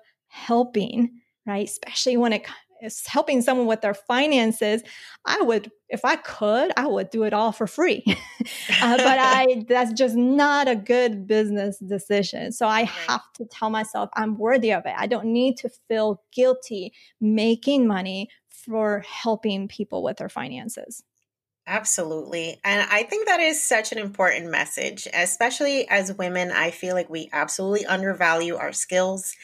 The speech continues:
Speaker 2: We're afraid to ask for what we're worth, and we wanna help everybody. But when you're in a position that you can take care of yourself and you have abundance, you can actually help more people.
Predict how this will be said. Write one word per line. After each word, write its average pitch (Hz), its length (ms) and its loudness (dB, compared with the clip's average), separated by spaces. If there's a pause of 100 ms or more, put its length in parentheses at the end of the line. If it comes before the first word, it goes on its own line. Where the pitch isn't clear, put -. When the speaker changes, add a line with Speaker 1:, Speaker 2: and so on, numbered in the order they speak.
(320)
Speaker 2:
We're 180 240 2
afraid 175 600 -2
to - 160 -4
ask 160 380 2
for 175 220 -2
what 160 220 -2
we're 170 140 2
worth, 151 440 -2 (560)
and 185 260 0
we 185 100 -2
wanna 185 240 0
help 165 260 -2
everybody. - 600 -6 (520)
But 170 420 2 (220)
when 208 240 0
you're 220 140 0
in 247 120 2
a 262 80 -4
position 202 720 -2 (160)
that 156 440 2
you 208 580 -6
can 175 340 -2 (260)
take 202 220 -2
care 208 200 2
of 208 100 -4
yourself 180 680 -2
and 175 160 -6
you 175 100 -8
have 180 120 -2
abundance, 170 640 -4 (300)
you 226 100 -6
can 247 120 2
actually 254 340 0
help 190 280 0
more 180 200 -4
people. - 480 -14